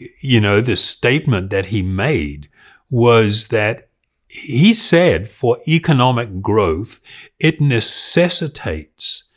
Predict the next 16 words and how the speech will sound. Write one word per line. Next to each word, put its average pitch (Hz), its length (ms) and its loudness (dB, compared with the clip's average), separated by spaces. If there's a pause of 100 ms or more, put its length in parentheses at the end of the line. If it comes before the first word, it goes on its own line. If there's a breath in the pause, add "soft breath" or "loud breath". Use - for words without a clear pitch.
(540 soft breath)
that 131 480 0
we 117 600 0 (100)
dispense 131 880 0
with 110 400 -4
fa-, - 600 -6
that 123 280 0
which 120 220 -2
is 95 180 -6
fair 110 800 -4 (640)
and 123 240 2
adopt 110 580 2
that 113 240 -2
which 107 220 -2
is 95 200 -4
foul. 78 880 -6
<laughs> - 60 -20